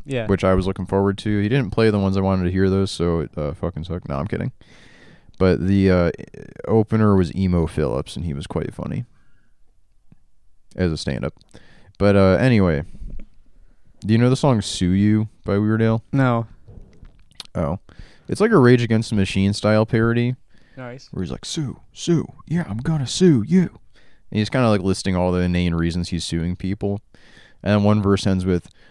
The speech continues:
Speaker 2: "I sue Ben Affleck." And then just, like, pauses for a minute. "Do I need a reason?"
Speaker 1: <laughs> There's a line on, uh, I don't know.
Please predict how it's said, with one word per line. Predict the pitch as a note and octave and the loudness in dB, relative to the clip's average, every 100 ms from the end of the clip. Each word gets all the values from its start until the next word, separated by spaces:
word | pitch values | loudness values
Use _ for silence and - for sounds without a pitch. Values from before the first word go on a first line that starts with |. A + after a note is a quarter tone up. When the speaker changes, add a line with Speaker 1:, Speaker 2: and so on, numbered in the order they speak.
| - - - | -20 -20 -12
Speaker 2:
"I | |
sue | - F3 C#3+ | 0 2 2
Ben | A#2 E3 E3 C#3 | 0 2 2 2
Affleck." | F3 D#3+ A#2 E2 - - _ - - | 0 0 -2 -4 -6 -20 _ -18 -6
And | A2 | -4
then | G2+ | -4
just, | F#2 | -2
like, | F2+ D#2 | -4 -4
pauses | - F#2 F#2+ F#2+ | 0 0 0 -6
for | - | -4
a | G2 | -2
minute. | G2+ G#2+ - - - - - | 0 0 -4 -18 -20 -20 -6
"Do | A#2+ | -2
I | A#2+ | 0
need | C3 D#3+ E3+ | 2 4 4
a | C3 | 4
reason?" | A2+ D#3 F3 G3 F#3 B2 - | 4 4 4 0 -2 -10 -18
Speaker 1:
<laughs> | C3 A2+ C#3+ B2 C3 B2 A#2 B2 A2+ C#3+ - - - - - - - - - _ _ - - - | -18 -14 -14 -16 -20 -20 -20 -20 -20 -20 -20 -20 -20 -20 -20 -20 -20 -20 -20 _ _ -20 -20 -16
There's | D3+ | -14
a | B3+ | -12
line | G#3+ F3 F3 | -12 -12 -14
on, | E3+ D3 B2+ | -14 -16 -18
uh, | G#2+ G#2 - - - _ - - | -20 -20 -20 -20 -20 _ -20 -20
I | B2 | -18
don't | A#2+ | -16
know. | A2 A#2 | -14 -14